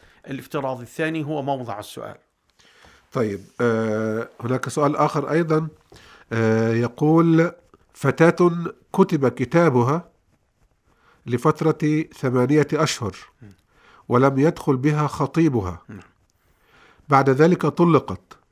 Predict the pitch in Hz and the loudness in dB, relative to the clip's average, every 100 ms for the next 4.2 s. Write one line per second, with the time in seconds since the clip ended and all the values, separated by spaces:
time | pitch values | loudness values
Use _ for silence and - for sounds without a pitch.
0 | _ _ _ _ _ _ _ _ _ 117 | _ _ _ _ _ _ _ _ _ 0
1 | 143 165 147 143 165 147 156 143 98 107 | 2 4 4 4 4 4 4 2 0 -6
2 | _ _ 120 120 147 156 156 147 139 147 | _ _ -6 -2 -2 0 0 0 2 0
3 | 131 131 123 135 135 139 151 131 117 104 | 0 -2 -2 -2 -4 -6 -4 -4 -2 -2
4 | 98 | -4